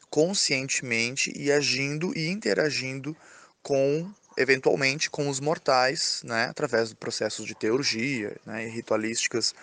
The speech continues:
ah, religiosas e outras. É, talvez seja isso, esse, essa categoria de ser que é chamado de devas pelos teósofos posteriores, né, e não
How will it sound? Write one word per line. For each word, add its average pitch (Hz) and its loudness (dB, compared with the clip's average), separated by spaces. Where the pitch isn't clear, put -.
ah, 107 2
religiosas 117 4
e 117 0
outras. 107 2
É, 113 10
talvez 147 8
seja 147 6
isso, 151 2
esse, 127 4
essa 147 4
categoria 117 2
de 113 -2
ser - 4
que 196 0
é 117 4
chamado 123 4
de 127 0
devas 117 2
pelos 113 0
teósofos 110 -2
posteriores, 165 2
né, 113 0
e 120 0
não 135 4